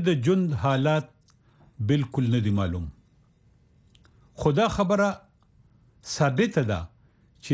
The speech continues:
دی د رحمان بابا د وفات نه پس ژوندی و. ځکه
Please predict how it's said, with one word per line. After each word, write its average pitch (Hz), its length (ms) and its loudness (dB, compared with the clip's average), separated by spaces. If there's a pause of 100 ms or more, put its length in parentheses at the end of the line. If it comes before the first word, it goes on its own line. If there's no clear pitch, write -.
(120)
دی 180 420 0
د 131 140 2
رحمان 160 440 2 (120)
بابا 135 280 0 (840)
د 120 160 2
وفات 165 480 0
نه 123 160 -2
پس - 160 -2 (160)
ژوندی 110 400 2
و. - 20 -6 (1000)
ځکه 170 220 0